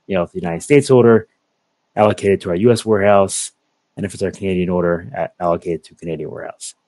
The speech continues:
So we'll say if shipping country equals United States, and then for the action, we're gonna allocate the entire order. And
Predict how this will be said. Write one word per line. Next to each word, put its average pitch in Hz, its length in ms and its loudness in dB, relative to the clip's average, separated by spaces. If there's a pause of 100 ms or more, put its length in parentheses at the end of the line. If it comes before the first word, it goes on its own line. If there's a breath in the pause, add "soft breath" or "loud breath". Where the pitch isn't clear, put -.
(520)
So 101 280 6
we'll 95 140 4
say 98 340 4
if 95 80 -4
shipping 82 240 -8
country 95 320 -8
equals 87 240 -8
United 85 240 -8
States, - 640 0 (460)
and 98 100 -4
then 95 60 -2
for 104 100 -8
the 98 160 0
action, 110 680 0
we're 104 100 -8
gonna 101 160 -4
allocate 104 640 0
the 95 100 -8
entire 90 440 -4
order. 143 460 0 (1600)
And 104 500 2